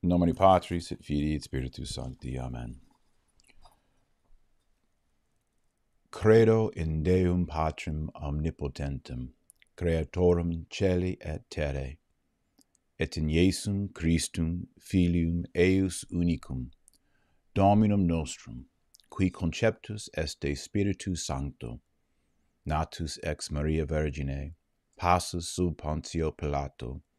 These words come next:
crucifixus, mortuus et sepultus, descendit ad et inferos. Tertia die resurrexit a mortuis, ascendit a celos, sedit ad dexterum Patris omnipotentis,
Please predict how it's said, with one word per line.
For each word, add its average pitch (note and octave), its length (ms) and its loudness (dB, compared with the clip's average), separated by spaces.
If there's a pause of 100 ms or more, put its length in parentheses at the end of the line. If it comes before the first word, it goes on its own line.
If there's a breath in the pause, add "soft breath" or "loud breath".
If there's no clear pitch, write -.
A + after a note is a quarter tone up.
(560 soft breath)
crucifixus, F#2 960 -4
mortuus D#2 720 -2
et C#2+ 140 -8
sepultus, - 880 -10 (640)
descendit F2 600 0
ad D2+ 300 0
et - 260 -8
inferos. C2+ 880 -8 (760)
Tertia F#2+ 600 6
die F2+ 380 6
resurrexit D#2+ 760 0
a D2 80 -4
mortuis, D2+ 840 -4 (260)
ascendit F2+ 640 0
a D2+ 100 -2
celos, C#2 720 -6 (540 soft breath)
sedit E2+ 360 2
ad D2+ 160 2
dexterum E2+ 600 0
Patris E2+ 600 2
omnipotentis, C#2 1040 -6